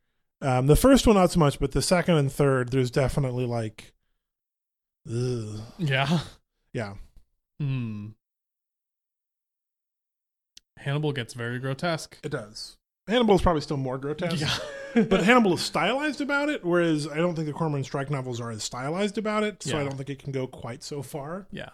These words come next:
Speaker 2: So I was just thinking about Hannibal 'cause you said Shrike instead of Strike.
Speaker 1: Yeah.
Speaker 2: So the Mississippi
Speaker 1: Mm-hmm.
Speaker 2: Shrike or the
Speaker 1: Yeah.
Speaker 2: something like that.
Speaker 1: Well, the Shrike is also a character or a plot presence.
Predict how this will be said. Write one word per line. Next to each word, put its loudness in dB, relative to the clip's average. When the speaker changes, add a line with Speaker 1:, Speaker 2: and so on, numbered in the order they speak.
Speaker 2:
So -6
I -2
was -4
just -8
thinking -4
about -6
Hannibal -8
'cause -12
you -14
said -14
Shrike -14
instead -14
of -14
Strike. -12
Speaker 1:
Yeah. -6
Speaker 2:
So -12
the -12
Mississippi -10
Speaker 1:
Mm-hmm. -8
Speaker 2:
Shrike -6
or -12
the -10
Speaker 1:
Yeah. -4
Speaker 2:
something -12
like -12
that. -14
Speaker 1:
Well, 0
the 4
Shrike -2
is 0
also 2
a 2
character -6
or -2
a -2
plot 0
presence. 0